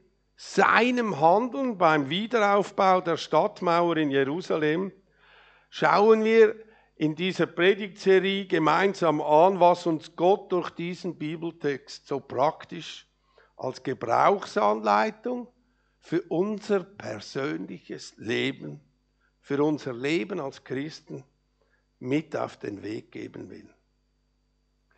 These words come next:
Letzten Sonntag sind wir gemeinsam in die Geschichte des Maueraufbaus eingestiegen,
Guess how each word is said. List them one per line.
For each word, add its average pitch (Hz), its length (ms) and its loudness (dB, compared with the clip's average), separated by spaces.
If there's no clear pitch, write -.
Letzten 196 460 2
Sonntag 220 600 4
sind 214 200 4
wir 202 100 8
gemeinsam 185 680 2
in 208 140 2
die 185 100 -12
Geschichte 196 580 -2
des 165 220 -8
Maueraufbaus 170 1120 4
eingestiegen, 151 920 -4